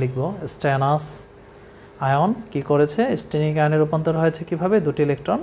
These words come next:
ত্যাগ করে। অপরদিকে এই বিক্রিয়ার বিক্রিয়কে মার্কিউরি ক্লোরাইডে মার্কারি জারণ সংখ্যা হচ্ছে প্লাস টু এবং মার্কিউরাস ক্লোরাইডে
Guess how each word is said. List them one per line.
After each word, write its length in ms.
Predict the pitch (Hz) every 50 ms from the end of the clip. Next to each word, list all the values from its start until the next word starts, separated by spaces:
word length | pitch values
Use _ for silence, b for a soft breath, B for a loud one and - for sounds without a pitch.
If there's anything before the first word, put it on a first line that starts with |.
| - - - -
ত্যাগ 120 | 127 - - -
করে। 160 | - - - - - - - - - - - - - - - - - - - - - - - - - - B B B B B B B B B B B 156
অপরদিকে 460 | 147 - 185 170 180 160 - 131 123 151 240 233 - - - - - - - - - - - - - - - - - - - - - - - - - - - - - - B B B B B B B B B - - - 175
এই 40 | 175 170
বিক্রিয়ার 680 | 190 180 185 - - - - - 185 175 170 165 165 175 170 151 123
বিক্রিয়কে 520 | 147 - - - - 190 170 151 - 135 135 185 247 - - - - - - - - - - - - - - - - - - - - - - - - - - - 147
মার্কিউরি 440 | 139 147 147 - - 180 180 196 190 196 -
ক্লোরাইডে 320 | 190 180 180 180 180 208 202 165 143
মার্কারি 340 | 139 - - - 156 156 156
জারণ 160 | 160 160 165 165
সংখ্যা 160 | 165 170 175 170
হচ্ছে 140 | 170 - 170 -
প্লাস 200 | 156 147 147 151 - -
টু 80 | 208 220 240 233 - 131
এবং 120 | 127 127 127 123 123
মার্কিউরাস 520 | 131 135 131 - - 156 156 165 180 175 175 -
ক্লোরাইডে 360 | - 175 165 165 170 170 196